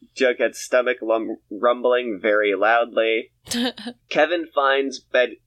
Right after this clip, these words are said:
Speaker 1: I'm sorry, Kevin finds not Betty clothes, bloody clothes.
Speaker 2: Oh.
Speaker 1: Uh, but then there, there seems to be a joke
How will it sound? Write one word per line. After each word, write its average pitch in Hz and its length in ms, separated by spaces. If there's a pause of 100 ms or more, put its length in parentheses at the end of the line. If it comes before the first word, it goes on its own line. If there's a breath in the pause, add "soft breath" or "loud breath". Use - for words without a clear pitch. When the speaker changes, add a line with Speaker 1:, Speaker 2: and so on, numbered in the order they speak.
(200)
Speaker 1:
I'm 120 180
sorry, 104 340
Kevin 151 240
finds 120 380
not - 240
Betty 120 340
clothes, 95 520 (140)
bloody 147 540
clothes. 90 800 (200)
Speaker 2:
Oh. 240 600
Speaker 1:
Uh, - 40
but 143 240
then 147 160
there, 151 200 (420)
there 139 280
seems 165 320
to 156 100
be 147 100
a 139 120
joke 131 420